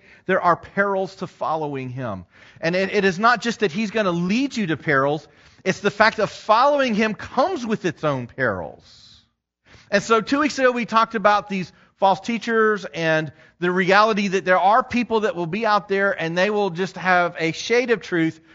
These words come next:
but they will add on top of that shade of truth a whole lot of untruth, and it'll really mess you up. It can really mess you up. So you need to be careful, and you need to watch their fruit. And the reality is, when we come to passages like this, this only matters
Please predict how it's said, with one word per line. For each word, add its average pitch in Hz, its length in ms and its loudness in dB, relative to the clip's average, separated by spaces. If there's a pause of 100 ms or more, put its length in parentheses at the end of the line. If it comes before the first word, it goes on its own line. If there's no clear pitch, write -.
(160)
but 175 160 -4
they 202 180 4
will 190 360 4
add 196 280 2
on 185 160 -2
top 208 220 2
of 214 100 -4
that 185 160 0
shade 175 300 -4
of 160 100 -8
truth 170 260 -4
a 151 80 -4
whole 180 220 -4
lot 165 180 0
of 147 140 -8
untruth, 165 480 -4 (240)
and 143 100 -4
it'll 170 200 0
really 156 340 -2
mess 147 300 -4
you 127 160 -6
up. 87 240 -12 (560)
It 135 80 -18
can 143 400 -8
really 180 240 0
mess 160 200 -2
you 175 120 0
up. - 160 -2 (160)
So - 100 -6
you 196 180 2
need 214 180 -2
to 214 80 -4
be 214 120 -4
careful, 269 460 -2
and 170 180 -6
you 190 60 -4
need 196 180 -6
to 196 240 -4 (100)
watch 185 840 -4
their 151 540 -6 (140)
fruit. - 600 -14 (880)
And 196 100 -4
the 208 60 0
reality 254 540 4
is, 196 260 0
when 208 140 -4
we 202 80 -2
come 247 260 -4
to 269 80 -8
passages 196 560 -4
like 190 240 -2
this, 151 280 -2
this 175 280 -6
only 254 320 -4
matters 156 640 -2